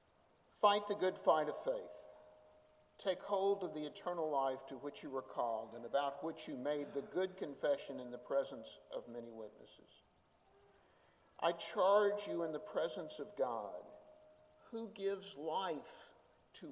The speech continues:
all things," who gives life to all things,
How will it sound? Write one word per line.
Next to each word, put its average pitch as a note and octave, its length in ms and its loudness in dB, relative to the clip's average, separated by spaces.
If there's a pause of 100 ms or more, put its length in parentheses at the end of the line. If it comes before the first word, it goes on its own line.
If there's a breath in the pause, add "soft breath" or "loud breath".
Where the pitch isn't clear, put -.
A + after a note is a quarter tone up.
(120)
all D#3+ 480 4 (240)
things," G2 760 -10 (1000)
who D3 180 -18
gives C3+ 240 -8 (100)
life C#3 420 0
to - 80 -4
all A#2+ 380 -2 (120)
things, - 540 -16